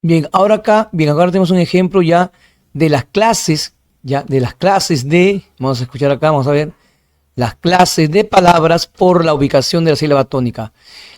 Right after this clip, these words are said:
La sílaba tónica hemos puesto con color rojo. Vamos a comprobarlo, ¿ya? Canción, canción, no es canción. Acá tenemos la sílaba tónica al final,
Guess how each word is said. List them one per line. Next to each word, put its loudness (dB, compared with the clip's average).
La 2
sílaba 2
tónica 0
hemos 0
puesto 0
con 0
color 2
rojo. -2
Vamos 0
a 0
comprobarlo, 2
¿ya? -2
Canción, -2
canción, -2
no -2
es -8
canción. -2
Acá -2
tenemos -2
la -2
sílaba 0
tónica 0
al -2
final, -2